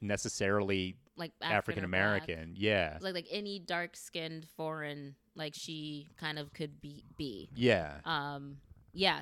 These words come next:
Speaker 2: definitely true. So she was really that just whole exotic idea of dark-skinned female.
Speaker 1: Right. And
Speaker 2: Very
Speaker 1: it just,
Speaker 2: sensual.
Speaker 1: and I guess in general, like, in France, unlike in America at this time, they're,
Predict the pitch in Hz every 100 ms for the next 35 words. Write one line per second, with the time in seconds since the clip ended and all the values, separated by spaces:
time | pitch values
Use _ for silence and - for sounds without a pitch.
0 | - 180 170 180 165 151 - 147 131 147
1 | _ _ _ - 170 165 160 185 170 156
2 | 170 165 156 - 156 - 147 151 123 151
3 | 151 151 147 143 - - 143 147 147 147
4 | 147 143 139 - _ _ _ _ _ _
5 | _ _ 190 - 170 151 - - 147 147
6 | 147 143 - _ _ _ _ _ - 165
7 | 151 143 135 - _ _ 113 120 85 80
8 | - 175 156 - 156 143 - 147 135 131
9 | 127 123 120 107 147 143 107 98 98 95
10 | 98 - 117 104 95 98 92 87 95 90
11 | 139 127 - 95 - - 101 92 87 87
12 | 87 - _ _ 98 104 101 98 95 92